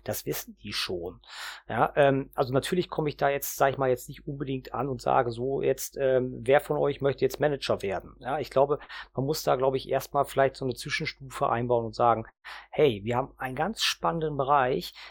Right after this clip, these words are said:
der beschäftigt sich mit dem Schutz von, äh, Informationssystemen." Ähm, so ein bisschen niedrigschwellig. Ich weiß auch nicht, ob ich dann vielleicht schon in der, in der achten Klasse unbedingt anfangen würde, aber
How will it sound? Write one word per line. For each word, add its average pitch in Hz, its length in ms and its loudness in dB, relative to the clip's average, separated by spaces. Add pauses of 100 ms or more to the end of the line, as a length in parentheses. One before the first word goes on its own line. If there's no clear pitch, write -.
(140)
der 135 100 6
beschäftigt 135 580 -2
sich 139 300 -10
mit - 420 -6
dem 165 240 -4
Schutz - 520 -2
von, 151 500 -2 (400)
äh, 139 220 4
Informationssystemen." 120 1800 -4 (440)
Ähm, 113 580 0
so 117 120 -8
ein 120 80 -8
bisschen 143 200 -2
niedrigschwellig. 151 380 0
Ich 117 100 -4
weiß 143 160 6
auch 151 60 4
nicht, 143 160 -2
ob 127 80 0
ich 127 80 0
dann 127 120 2
vielleicht 120 260 2
schon 127 180 -4
in 117 80 -4
der, 110 260 2
in 113 60 -6
der 107 80 -2
achten - 180 -6
Klasse - 240 0
unbedingt 123 380 -6
anfangen 160 420 0
würde, 156 280 2 (280)
aber 143 360 6